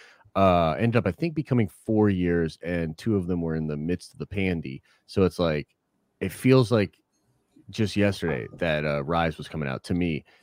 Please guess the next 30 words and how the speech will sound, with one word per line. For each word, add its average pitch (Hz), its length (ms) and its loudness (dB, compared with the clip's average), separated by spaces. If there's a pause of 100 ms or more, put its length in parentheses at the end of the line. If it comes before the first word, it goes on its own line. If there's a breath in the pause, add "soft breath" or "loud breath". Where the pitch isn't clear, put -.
(160 soft breath)
in 80 80 -4
a 76 60 0
lot 78 180 2
of 73 60 2
ways. 67 200 -2
But 80 160 -2
yeah, 87 160 0
they've 147 240 4
had 233 220 6
some 233 160 0
time 170 340 2
off. 123 320 2
So, 92 260 0
uh, 90 120 0
yeah, 107 240 2
I'd 87 120 -4
really 110 160 4
like 110 160 4
to 104 100 0
know 98 120 4
what's 90 180 0
going 98 140 2
on 90 60 4
with 82 100 0
the 80 80 -2
movies 76 380 0
for - 120 -12
Star 76 260 -2
Wars. 62 220 -8
So, 62 180 -8